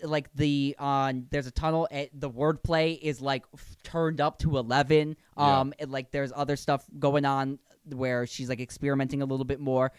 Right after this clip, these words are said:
Speaker 1: So this is kind of more just, um, like, more of, like, a modern-y, like, the Rocky kind of thing.
Speaker 2: Yeah.
Speaker 1: And for me, it's really, really strong in that department, though. Uh,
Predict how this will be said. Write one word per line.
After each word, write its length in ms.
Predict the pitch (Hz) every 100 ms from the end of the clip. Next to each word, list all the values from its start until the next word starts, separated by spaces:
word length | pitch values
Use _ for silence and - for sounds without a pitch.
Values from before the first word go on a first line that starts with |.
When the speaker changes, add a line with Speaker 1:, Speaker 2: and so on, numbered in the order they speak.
| - -
Speaker 1:
So 160 | 160
this 180 | 147 170
is 60 | 202
kind 220 | 214 196
of 100 | 170
more 220 | 165 156 147
just, 240 | 143 - 135
um, 160 | 131
like, 140 | 135 131
more 180 | 139 135
of, 60 |
like, 120 | 127 135
a 40 |
modern-y, 960 | 117 120 123 127 135 131 131 127 127 127
like, 220 | 123 -
the 200 | 123 117
Rocky 560 | 120 117 117 131 127 120
kind 200 | 135 127
of 60 |
thing. 140 | - 151
Speaker 2:
Yeah. 140 | 92 - _ -
Speaker 1:
And 360 | 147 143 143
for 140 | - 165
me, 360 | 160 180 208 - 156
it's 300 | 147 131 123
really, 340 | 123 156 160
really 160 | 156 147
strong 320 | - 143 143
in 60 |
that 100 | 139
department, 440 | - - 139 139 131
though. 240 | 131 127 123
Uh, 220 | 131 127